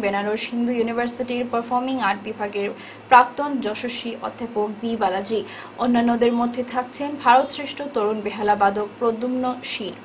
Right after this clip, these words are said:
তবলায় থাকবেন শিল্পী তপজ্যোতি চক্রবর্তী। প্রসঙ্গত তিনি উল্লেখ করেন যে সুরসঙ্গম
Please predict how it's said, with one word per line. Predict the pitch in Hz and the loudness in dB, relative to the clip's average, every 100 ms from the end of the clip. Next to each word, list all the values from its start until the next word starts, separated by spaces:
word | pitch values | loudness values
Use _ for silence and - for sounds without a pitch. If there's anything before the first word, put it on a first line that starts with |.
| - - - - - - - - | -18 -18 -18 -18 -18 -20 0 8
তবলায় | 269 277 294 285 | 10 10 6 6
থাকবেন | 277 269 294 311 | 0 0 -4 -4
শিল্পী | 262 214 226 226 | -4 -4 -4 -2
তপজ্যোতি | 233 233 277 277 254 247 | 0 0 -2 -2 -6 -6
চক্রবর্তী। | 220 208 208 214 - 226 - - - - - | -4 -6 -6 -8 -8 -10 -10 -12 -18 -12 4
প্রসঙ্গত | 269 269 320 330 320 - | 4 4 0 0 -2 -4
তিনি | 294 220 208 | -2 -2 0
উল্লেখ | 214 226 240 | -2 0 0
করেন | 240 262 | 2 0
যে | 190 | -2
সুরসঙ্গম | - 277 294 320 302 302 | -2 -4 -2 -4 -2 -4